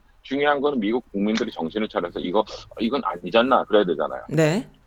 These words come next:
Speaker 1: 바로 그 다음날 저기 플로리다에서 그,
Speaker 2: 음흠.
Speaker 1: 어, 아니, 노스캐롤라이나,
Speaker 2: 네.
Speaker 1: 노스캐롤라이나에서
Speaker 2: 네.
Speaker 1: 대통령이 또 선거운동을 했어요. 선거운동을
Speaker 2: 네.
Speaker 1: 했어요.
Speaker 2: 네.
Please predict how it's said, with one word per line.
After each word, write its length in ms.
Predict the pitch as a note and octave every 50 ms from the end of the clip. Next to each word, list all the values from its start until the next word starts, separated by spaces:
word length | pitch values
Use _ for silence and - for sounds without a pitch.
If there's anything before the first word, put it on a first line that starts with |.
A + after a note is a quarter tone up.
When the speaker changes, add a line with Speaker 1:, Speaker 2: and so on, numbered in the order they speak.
| _ _ -
Speaker 1:
바로 240 | - C3 D3 E3 D3+
그 100 | - A#2+
다음날 640 | A#2 D3 D3 C#3+ C#3 C#3 C#3+ C#3 C#3+ C#3+ C#3+ C#3 B2+ _ _ _ _ - - -
저기 360 | A2 A2 A2+ A2 G#2+ G#2+ G#2 -
플로리다에서 1080 | - D#3+ D#3+ D#3+ D#3 D3+ B2+ C3 C3 B2 - - - - G#2+ A2+ A2 C#3 C#3 C#3+ D3 - _ _
그, 100 | - -
Speaker 2:
음흠. 100 | C#3+ - G2+ G2+
Speaker 1:
어, 120 | F#2 F#2
아니, 240 | - F2+ F#2+ F2 E2+
노스캐롤라이나, 840 | F#2+ C3+ D#3+ D#3+ - E3+ E3 D3 C3+ A2+ F#2+ F2 E2+ F#2 G2+ A2 G#2+ -
Speaker 2:
네. 60 | D#3 D#3 D3
Speaker 1:
노스캐롤라이나에서 960 | C3+ D3 D3+ C#3 C3 B2+ A#2+ A2+ G#2+ G#2 G2+ F#2+ F#2 F#2+ G2 B2 C3 C#3 -
Speaker 2:
네. 280 | D3 D3 D3 C3+ B2 D3+ -
Speaker 1:
대통령이 480 | G#2+ - C#3+ C3+ B2+ B2 A#2+ A#2+ B2 -
또 80 | -
선거운동을 640 | A#2+ - D3+ D3 C3+ C3+ B2 A#2 F#2+ F#2 F2+ F2 E2+
했어요. 260 | D#2 - - C#2+ C#2+ -
선거운동을 420 | G#2 G2 F#2 - - - - C#2+
Speaker 2:
네. 60 | C2+
Speaker 1:
했어요. 200 | - - - D3
Speaker 2:
네. 380 | C#3 C3+ C#3 C#3+ E3+ G#3 B3